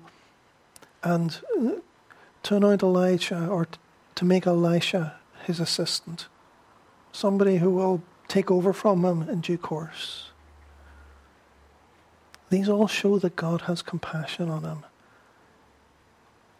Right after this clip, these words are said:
If Elijah hasn't learned from his mountaintop experience on Mount Sinai, well,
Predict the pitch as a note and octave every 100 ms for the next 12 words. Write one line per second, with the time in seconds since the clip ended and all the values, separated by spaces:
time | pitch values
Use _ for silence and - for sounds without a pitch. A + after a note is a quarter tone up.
0 | _ B3+ - E3+ G3 G3+ G3 F3 F#3+ F#3+
1 | F3 F3+ F3+ F#3 F3 F#3 F3 E3 F3 F3
2 | F3 E3+ F3+ E3 E3+ - F3+ F3 E3 F3+
3 | D#3+ D#3+ - D#3+ D#3+ E3 F3+ F3 E3+